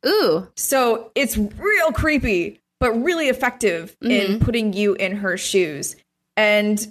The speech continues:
Speaker 2: you, the whole thing is that she, you, you carry around a severed head in the back.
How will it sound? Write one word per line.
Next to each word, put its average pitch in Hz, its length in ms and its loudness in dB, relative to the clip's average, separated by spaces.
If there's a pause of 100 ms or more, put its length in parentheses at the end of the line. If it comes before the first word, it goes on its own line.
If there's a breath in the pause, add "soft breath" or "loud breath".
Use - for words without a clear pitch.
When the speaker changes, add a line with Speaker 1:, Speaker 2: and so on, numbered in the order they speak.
(680)
Speaker 2:
you, 208 200 -4
the 240 120 2
whole 254 180 2
thing 262 280 0
is 220 220 0
that 196 340 0
she, 233 260 -4
you, 220 160 0
you 226 240 -6
carry 269 360 -2
around 240 300 0
a 254 40 0
severed 202 360 0
head 196 240 0
in 233 120 -4
the 254 80 -6
back. 277 420 -4